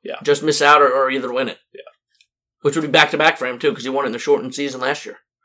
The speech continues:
Speaker 1: Yeah. So, wrapping it up, basically, like, baseball has been nuts.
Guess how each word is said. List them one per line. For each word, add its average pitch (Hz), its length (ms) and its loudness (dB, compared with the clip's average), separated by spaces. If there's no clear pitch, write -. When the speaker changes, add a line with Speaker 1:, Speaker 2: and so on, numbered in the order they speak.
Speaker 1:
Yeah. - 200 -10
So, 147 460 0
wrapping 180 340 4
it 160 60 4
up, 156 200 4
basically, 160 440 2
like, 131 220 2
baseball 156 400 4
has 147 100 -2
been 127 320 -6
nuts. 135 540 -2